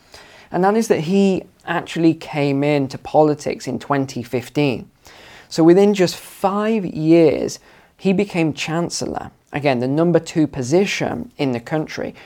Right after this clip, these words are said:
Within five years, never having done politics before, came straight in. Now, where was he before that? He was in a hedge fund, and before that, he was in Goldman Sachs. Now, we have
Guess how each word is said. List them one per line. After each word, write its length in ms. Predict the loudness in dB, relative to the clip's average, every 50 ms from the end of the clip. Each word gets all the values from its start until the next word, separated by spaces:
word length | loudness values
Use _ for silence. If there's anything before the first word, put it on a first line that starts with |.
| -20 -20 -20 -6 _
Within 260 | 2 2 4 2 2
five 540 | -2 -6 _ 0 0 0 2 0 0 0 2
years, 260 | 2 2 2 2 0
never 320 | -2 0 0 2 2 2
having 300 | 0 0 0 0 0 0
done 180 | 0 0 -2 -2
politics 580 | -2 2 4 4 4 2 0 -2 -8 -10 -8 -12
before, 480 | -12 -12 -8 -6 -4 -4 -4 -4 -8 _ _ _ _ _ -20 _ -8
came 220 | -4 -2 -2 -2
straight 280 | -2 -2 0 0 0 0
in. 160 | 0 -2 -2
Now, 120 | -2 -2
where 240 | 0 0 2 2 4
was 200 | 4 4 4 4
he 100 | 2 0
before 500 | 0 -2 -6 -4 0 2 6 6 6 6
that? 240 | 4 2 0 -2 -6 -10 _ -20 -20 -20 -20 -20 _
He 100 | -2 -2
was 140 | 0 2
in 100 | 2 0
a 60 | 0 0
hedge 360 | 0 0 0 0 0 0 -6
fund, 380 | -4 -4 -2 -2 -2 -4 -6 -6
and 120 | -8 -6 -6
before 380 | -6 -6 -6 -2 2 2 2 4
that, 260 | 2 0 0 -2 -6 -14 -20 -20 -20 _
he 180 | _ -6 -4 -2
was 180 | -2 0 0
in 300 | 0 0 0 -2 -4 -8 _ _ _
Goldman 720 | 0 2 2 2 2 -2 -4 -6 -6 -6 -6 -6 -8 -10 -14 _ _ _ _ _
Sachs. 640 | -10 -4 0 2 2 2 0 -4 -10 -14 -16 -16 -16 -20 -20 -20 _ _
Now, 140 | 0 2 2
we 120 | 2 2
have 340 | 0 0 0 0 0 -2